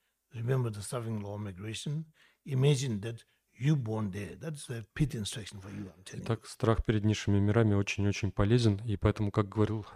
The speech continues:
Speaker 2: Нагарджуна, каждый день трижды вспоминайте о страданиях низших миров и также представляйте, что это вы там перерождаете.
Speaker 1: Понятно, да? Окей. Ясно, да? So, uh, in daily life, whatever your worldly fear generate, replace this with a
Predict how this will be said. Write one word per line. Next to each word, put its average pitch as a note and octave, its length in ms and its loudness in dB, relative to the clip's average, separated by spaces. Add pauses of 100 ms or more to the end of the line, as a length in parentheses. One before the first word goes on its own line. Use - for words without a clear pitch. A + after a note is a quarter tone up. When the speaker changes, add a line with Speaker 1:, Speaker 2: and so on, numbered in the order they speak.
Speaker 2:
Нагарджуна, G#2 760 6
каждый G2+ 320 2
день G#2+ 260 2 (140)
трижды A#2 500 4
вспоминайте G#2 560 0
о - 20 -2
страданиях G2 520 0
низших G2+ 340 -2
миров A2 400 4
и G2+ 80 -4
также C3 300 -4
представляйте, A2 720 2 (320)
что A2+ 340 -6
это A2+ 200 -2
вы G#2 360 2
там A2 300 0
перерождаете. D#2+ 800 -6
Speaker 1:
Понятно, G2 260 -14
да? D#3 220 -10
Окей. - 260 -18 (300)
Ясно, G#2 260 -8
да? C3+ 180 -8 (240)
So, F#3+ 280 4 (400)
uh, G2+ 360 -12 (300)
in A#2+ 100 -4
daily C3 280 -2
life, A2+ 160 -6
whatever D3+ 300 0
your A#2 280 -4
worldly A#2+ 260 -6
fear A#2 240 -8
generate, C#3 440 -4 (220)
replace A#2+ 400 -4
this A#2+ 240 -10
with D3+ 160 -4
a F3+ 140 0